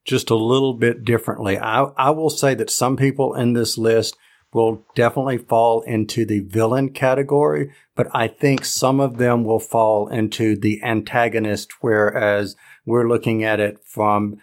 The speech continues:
being with the Federation as the protagonist. They will be the antagonist because of the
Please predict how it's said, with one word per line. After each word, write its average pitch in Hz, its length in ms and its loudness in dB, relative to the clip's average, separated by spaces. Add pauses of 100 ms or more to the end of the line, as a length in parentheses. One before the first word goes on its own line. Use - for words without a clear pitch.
(180)
being 113 640 -2
with 117 200 0
the 110 80 -4
Federation 104 800 0
as 101 400 -4
the 101 100 -10
protagonist. 104 1000 -2 (380)
They 117 180 2
will 120 160 0
be 113 180 0
the 107 180 0
antagonist 107 960 0
because - 420 0
of 98 260 -2
the 107 420 0